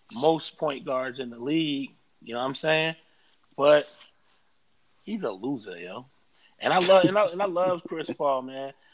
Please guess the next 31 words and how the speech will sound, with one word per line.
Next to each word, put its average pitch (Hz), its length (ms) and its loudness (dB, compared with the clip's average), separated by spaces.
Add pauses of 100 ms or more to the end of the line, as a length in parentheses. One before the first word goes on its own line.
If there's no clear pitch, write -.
(180)
Like, 131 240 0
I 156 80 -4
swore 175 380 -4
Chris 165 240 -10
Paul 165 300 -2
was 147 100 -6
gonna 151 180 -10
get 147 140 -6
over 147 240 -2
that 143 140 0
hump 160 320 0 (500)
and, 127 420 -6
like, 117 380 -6 (400)
get 160 220 0
himself 165 460 -4
to 127 180 -4
a 113 40 -4
finals, 160 640 2
but 135 100 -12
he 185 120 -6
ain't 180 140 -6
even 151 200 -10
get 143 180 -8
to 127 100 -14
a - 40 -18
conference 156 520 -4
final. 127 400 -10
Did 170 120 -4
he 196 60 -6
get 208 140 -4
to, - 60 -20